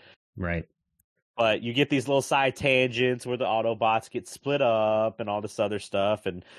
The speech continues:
Speaker 2: Starscream's being Starscream for as long as Starscream's around,
Speaker 1: He's
Speaker 2: so.
Speaker 1: gotta.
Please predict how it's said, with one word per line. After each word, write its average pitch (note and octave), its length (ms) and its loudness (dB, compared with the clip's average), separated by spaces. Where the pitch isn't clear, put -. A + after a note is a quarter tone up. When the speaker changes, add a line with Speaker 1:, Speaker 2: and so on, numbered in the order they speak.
Speaker 2:
Starscream's B2+ 720 2
being C3 220 4
Starscream A#2+ 840 0
for G#2+ 140 -2
as G2+ 100 0
long G#2+ 200 0
as A2+ 140 -6
Starscream's A2+ 540 0
around, G2+ 500 2
Speaker 1:
He's D3 120 -8
Speaker 2:
so. - 180 0
Speaker 1:
gotta. F#2 380 2